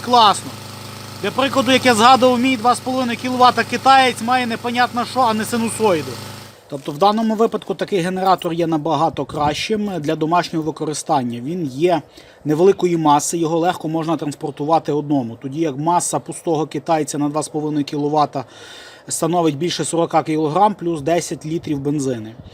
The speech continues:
Тут же маси не знаю, не буду брехати, можна досить легко одному переміщати, плюс є колесика. Це великий плюс.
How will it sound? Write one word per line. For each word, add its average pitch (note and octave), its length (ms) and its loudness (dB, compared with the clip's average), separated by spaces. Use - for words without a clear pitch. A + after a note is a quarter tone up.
Тут G#3 140 -4
же G3 400 2
маси F3+ 380 2
не F3 140 -2
знаю, E3 340 4
не D#3+ 80 2
буду D3+ 220 -4
брехати, E3+ 540 2
можна D3+ 520 0
досить D3 360 -2
легко D#3+ 340 0
одному D#3 300 -2
переміщати, D3 600 -2
плюс D3 240 -10
є C3+ 120 -2
колесика. A#2+ 560 -10
Це D3 140 -8
великий D3 380 -2
плюс. A#2 380 -12